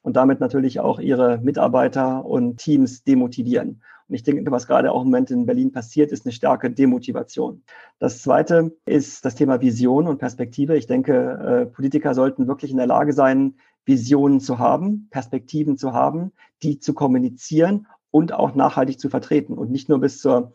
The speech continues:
nächsten Wahl- und Legislaturperiode. Das Dritte ist, denke ich mal, was im Moment in aller Munde ist und auch sein sollte, ist das Thema Sicherheit. Politiker sollten in der Lage sein, Sicherheit zu vermitteln,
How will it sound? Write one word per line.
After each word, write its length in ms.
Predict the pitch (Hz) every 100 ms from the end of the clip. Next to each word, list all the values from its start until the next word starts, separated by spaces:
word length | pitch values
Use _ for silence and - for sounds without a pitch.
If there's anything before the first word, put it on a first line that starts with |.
| _ _
nächsten 380 | - 147 - 123
Wahl- 380 | 131 135 147 151
und 120 | -
Legislaturperiode. 1000 | 127 131 123 117 147 - 120 117 - - _ _ _ - - _
Das 140 | 120
Dritte 240 | 143 165 214
ist, 200 | 160 -
denke 160 | 160
ich 100 | 151
mal, 220 | 151 139 139
was 160 | 135
im 60 | 143
Moment 360 | 135 135 135
in 60 | 127
aller 280 | 117 143 139
Munde 260 | 143 156
ist 240 | 151 147 -
und 220 | 131 127
auch 240 | - 127
sein 260 | - 120 120
sollte, 300 | 131 202 -
ist 100 | -
das 100 | 120
Thema 220 | 127 131
Sicherheit. 480 | 135 170 139 117 - _ _ _ _ _ _
Politiker 380 | 143 151 160 151
sollten 420 | 139 151 151 143
in 100 | 139
der 100 | 127
Lage 300 | 123 139 151
sein, 480 | 143 143 143 143 156
Sicherheit 340 | 170 170 123
zu 140 | - 117
vermitteln, 520 | 120 110 - -